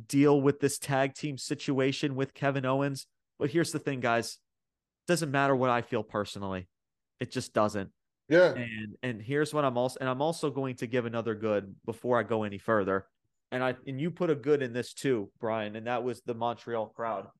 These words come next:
Speaker 1: That Montreal crowd gets his own good as well, because you're absolutely
Speaker 2: Absolutely.
Speaker 1: right. Um,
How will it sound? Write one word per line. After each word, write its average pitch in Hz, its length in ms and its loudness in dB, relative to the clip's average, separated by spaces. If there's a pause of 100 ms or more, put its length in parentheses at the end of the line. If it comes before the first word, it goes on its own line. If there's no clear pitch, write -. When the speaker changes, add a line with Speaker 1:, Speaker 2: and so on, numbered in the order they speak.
(2750)
Speaker 1:
That 160 180 -6
Montreal 180 460 -2
crowd 156 400 4
gets 143 180 -6
his 127 160 -4
own 123 180 -2
good 120 200 2
as 107 120 -4
well, 110 260 4
because 110 300 -6
you're 123 120 4
absolutely 120 560 6
Speaker 2:
Absolutely. 98 80 2
Speaker 1:
right. 110 260 2 (180)
Um, 107 400 0